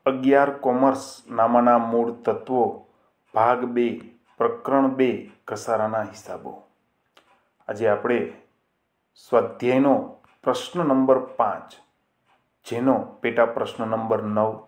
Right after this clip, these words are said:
તે અંગે અભ્યાસ કરવાનો છે, જેની રકમ આ મુજબ છે કે સુધાંશુ લિમિટેડે તારીખ એક ચાર બારના રોજ એક યંત્ર બાવીસ હજાર બસોમાં ખરીદ્યું,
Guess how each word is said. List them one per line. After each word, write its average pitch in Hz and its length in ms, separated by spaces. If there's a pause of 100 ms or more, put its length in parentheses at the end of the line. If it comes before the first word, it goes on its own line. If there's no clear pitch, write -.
તે 113 140
અંગે 110 260
અભ્યાસ 110 480
કરવાનો 113 420
છે, - 100 (840)
જેની 110 260
રકમ 110 260
આ 110 120
મુજબ 113 340
છે 123 220
કે 110 140
સુધાંશુ 135 800
લિમિટેડે 110 600 (680)
તારીખ 135 280 (120)
એક 143 300
ચાર 156 260 (260)
બારના 117 360
રોજ 120 300 (100)
એક 120 220
યંત્ર 120 480
બાવીસ 113 420
હજાર 120 240
બસોમાં 120 680
ખરીદ્યું, 123 460